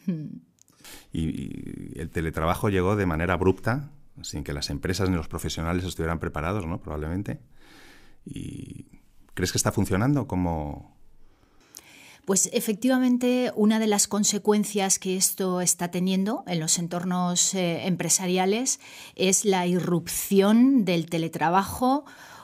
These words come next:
Speaker 1: o del trabajo en remoto, ¿no? Que seguramente en muchos casos todavía no podemos hablar de, de modelos de teletrabajo. Y, eh, y efectivamente todo apunta a que ha llegado para,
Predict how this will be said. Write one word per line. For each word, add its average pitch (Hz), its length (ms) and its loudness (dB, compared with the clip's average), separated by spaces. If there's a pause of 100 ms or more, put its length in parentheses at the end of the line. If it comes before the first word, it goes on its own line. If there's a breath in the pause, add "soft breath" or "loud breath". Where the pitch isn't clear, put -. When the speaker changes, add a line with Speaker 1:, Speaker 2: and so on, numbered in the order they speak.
(180 loud breath)
Speaker 1:
o 208 140 4
del 185 160 4
trabajo 190 380 4
en 247 100 8
remoto, 202 720 4
¿no? 254 240 -2
Que 170 500 -2
seguramente 190 540 2
en 202 40 2
muchos 202 360 0
casos 202 400 0
todavía 190 420 4
no 190 200 2
podemos 180 440 2
hablar 175 460 2
de, 160 360 -4
de 190 280 2
modelos 180 560 2
de 160 340 -2
teletrabajo. 156 840 -4 (640 loud breath)
Y, 180 280 4
eh, 170 300 2
y 185 200 2
efectivamente 208 640 2
todo 196 200 2
apunta 190 800 0
a 170 120 -2
que 170 180 -2
ha 175 80 2
llegado 180 540 2
para, 151 580 -4